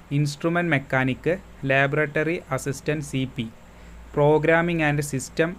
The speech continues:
administration assistant. ഈ പറയുന്ന ട്രേഡുകളിൽ ഏതെങ്കിലും ഒരു ഐ ടി ട്രേഡ് നിങ്ങൾ പാസ്സായിട്ടുണ്ടാവണം. അപേക്ഷ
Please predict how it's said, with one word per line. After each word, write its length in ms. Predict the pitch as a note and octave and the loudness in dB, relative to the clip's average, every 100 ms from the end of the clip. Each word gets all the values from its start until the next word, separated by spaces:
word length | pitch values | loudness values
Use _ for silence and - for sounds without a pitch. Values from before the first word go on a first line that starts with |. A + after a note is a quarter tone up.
| D3 | -2
administration 720 | C3 C3 C#3+ C#3+ D3+ C#3+ D#3 C#3 | 0 0 0 0 0 0 0 -2
assistant. 500 | A2+ A#2+ - B2+ A2+ - - - - - - | -4 -10 -6 -6 -6 -10 -16 -20 -20 -12 -2
ഈ 40 | G3+ F#3+ | 2 4
പറയുന്ന 340 | D#3+ D#3 D#3+ D3 | 6 4 2 2
ട്രേഡുകളിൽ 520 | D3 C#3+ C#3+ C#3+ C#3+ C#3 | 4 6 6 4 6 4
ഏതെങ്കിലും 400 | C#3 D3+ D3+ C#3 C3+ | 4 2 2 2 2
ഒരു 120 | D3+ - C#3 | 0 0 2
ഐ 20 | C#3+ C#3+ | 4 2
ടി 80 | E3+ D#3 | 0 2
ട്രേഡ് 240 | C#3 C3+ C3 | 2 2 0
നിങ്ങൾ 180 | B2+ C3+ F#3 - - | 0 -2 -6 -14 -6
പാസ്സായിട്ടുണ്ടാവണം. 800 | C3 B2 C3 B2+ B2 A#2 A2 G#2 - - - - - D3 | -2 -2 0 -2 -2 -6 -8 -10 -16 -20 -20 -18 -4 2
അപേക്ഷ 260 | D#3+ D#3 | 2 4